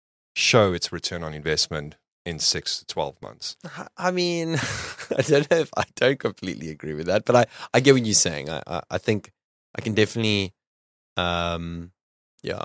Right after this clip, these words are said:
Speaker 2: I, I, I can relate in some respects, but I think there's definitely times where clients just wanna get,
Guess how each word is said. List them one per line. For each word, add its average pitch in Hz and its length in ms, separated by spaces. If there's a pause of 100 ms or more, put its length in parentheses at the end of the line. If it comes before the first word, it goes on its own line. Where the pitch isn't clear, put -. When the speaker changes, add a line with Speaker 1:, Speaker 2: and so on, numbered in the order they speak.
(100)
Speaker 2:
I, 101 60
I, - 240
I 107 80
can 110 160
relate 104 340
in 104 80
some 92 280
respects, - 640
but 92 120
I 92 60
think 110 180
there's 107 140
definitely 82 360
times - 360
where - 100
clients - 380
just - 180
wanna - 160
get, - 160